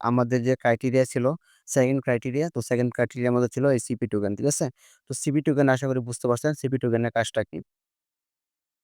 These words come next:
এখন আমাদের তিন নাম্বার যে স্টেপ, মানে হচ্ছে ওকেএক্স ওয়ালেট কানেক্ট করা। তো আপনার ওকেএক্স ওয়ালেটটা এখানে অ্যাড অপশন আসলেও এখানে এই যে কানেক্ট অপশন পাবেন,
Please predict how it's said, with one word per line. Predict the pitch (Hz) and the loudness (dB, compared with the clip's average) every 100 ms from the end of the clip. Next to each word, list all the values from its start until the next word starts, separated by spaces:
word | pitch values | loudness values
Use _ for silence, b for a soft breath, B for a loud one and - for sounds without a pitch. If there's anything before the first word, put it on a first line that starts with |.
| _ _ _ _ _ _ _ - | _ _ _ _ _ _ _ 2
এখন | 151 170 | 2 4
আমাদের | 165 165 160 - | 4 4 2 0
তিন | 170 165 | 2 4
নাম্বার | 156 139 135 | 4 2 0
যে | 131 | 0
স্টেপ, | - 120 143 - | -2 0 0 2
মানে | 117 110 | 2 2
হচ্ছে | 113 117 165 | 2 0 -2
ওকেএক্স | - 131 131 120 - | 0 0 0 -2 0
ওয়ালেট | 117 110 - | 0 0 -2
কানেক্ট | 107 104 - | -2 -4 -2
করা। | 107 | -2
তো | 117 | 2
আপনার | 113 123 117 | 0 0 -2
ওকেএক্স | 127 120 131 120 | -2 -2 -2 0
ওয়ালেটটা | 117 113 - 156 - | 0 0 0 -2 0
এখানে | 117 113 117 | 0 2 2
অ্যাড | 113 113 | 4 2
অপশন | 113 120 - 127 | 2 -2 -2 0
আসলেও | 120 - 135 | 0 0 2
এখানে | 113 117 120 | 2 2 0
এই | 117 | 2
যে | 117 | 0
কানেক্ট | 110 117 113 | -2 -2 -2
অপশন | 117 - 120 | -6 -6 -4
পাবেন, | 113 113 | -2 -2